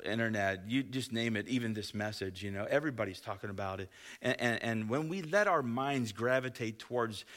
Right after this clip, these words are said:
the problems and begin to focus in on them, we, what we do is we magnify them, we make them bigger. Uh, <clears throat> and,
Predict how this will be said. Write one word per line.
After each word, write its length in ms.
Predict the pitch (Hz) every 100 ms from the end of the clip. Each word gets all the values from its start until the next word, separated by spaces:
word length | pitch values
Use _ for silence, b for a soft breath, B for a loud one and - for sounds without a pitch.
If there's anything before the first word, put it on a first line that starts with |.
| B -
the 80 |
problems 500 | 101 127 117 104 98
and 160 | - 110
begin 360 | 117 113 156 175
to 160 | -
focus 680 | 113 - - 175 165 156 117
in 220 | - 135
on 260 | 131 113 104
them, 340 | 101 92 90 - b b b b b b -
we, 140 | 175
what 240 | 151 170 165
we 80 |
do 280 | 131 143 202
is 140 | 139 113
we 140 | 120
magnify 840 | 107 107 117 175 185 135 - 107 101
them, 120 | 101
we 100 | 110
make 360 | 120 151 151
them 180 | 135 113
bigger. 500 | 98 123 151 117 107 - _ b b b b _
Uh, 140 | 127 -
<clears throat> 340 | - - -
and, 160 | 160